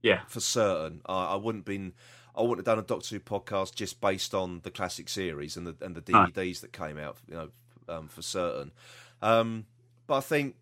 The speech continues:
Speaker 2: you know, I've, I've, I think we both made lots of friends through the series coming back
Speaker 1: Yes,
Speaker 2: as well,
Speaker 1: <laughs> I've got
Speaker 2: you know.
Speaker 1: someone else to talk to other than you now.
Speaker 2: Yes, indeed, yes, yes. You boring old fart. <laughs> But no, it, it's, it's true though. It, it's, um,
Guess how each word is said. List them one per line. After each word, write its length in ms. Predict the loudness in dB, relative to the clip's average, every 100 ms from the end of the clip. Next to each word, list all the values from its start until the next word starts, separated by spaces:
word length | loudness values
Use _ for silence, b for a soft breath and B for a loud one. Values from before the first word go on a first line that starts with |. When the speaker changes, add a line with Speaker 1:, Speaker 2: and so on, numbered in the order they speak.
| -4
Speaker 2:
you 100 | 2
know, 220 | 4 4
I've, 180 | 4 2 0
I've, 120 | -4 -6 _ _
I 40 | -10
think 140 | -6
we 80 | -4
both 320 | 4 4 4
made 280 | 4 4 2 -8 _
lots 240 | -4 -4 -4
of 80 |
friends 640 | -2 4 4 2 -2 -4 -6 _ _ _ _ _ _ -8
through 160 | -4 -2
the 100 | -2
series 360 | 2 2 0
coming 320 | -2 -2 -2
back 440 | 2 2 2 -6 -16 _ _ _ -6
Speaker 1:
Yes, 120 | -2
Speaker 2:
as 200 | 2 6
well, 200 | 10 10
Speaker 1:
<laughs> 60 | 12
I've 160 | 8
got 40 | 8
Speaker 2:
you 100 | 8
know. 60 | 10
Speaker 1:
someone 180 | 10
else 120 | 8 4
to 80 |
talk 280 | 2 2 2
to 160 | 4 6
other 140 | 6
than 160 | 4 6
you 220 | 8 10
now. 100 | 12
Speaker 2:
Yes, 260 | 12 12 8
indeed, 380 | 4 6 6 4
yes, 380 | 6 6 4 -2
yes. 300 | 0 -2 -6 b b b -4
You 180 | -2
boring 380 | 0 4 4 4
old 180 | 2 0
fart. 320 | 0 0 2
<laughs> 240 | 4 8 10 12 10 10 4 2 -4 B B B B
But 260 | 8 8 12
no, 180 | 12 12
it, 120 | 10 -2
it's, 220 | 0 0
it's 180 | 0 0
true 240 | 4 6 8
though. 180 | 8
It, 220 | 8 4 -2
it's, 380 | -6 -6 -4 4
um, 400 | 4 4 -2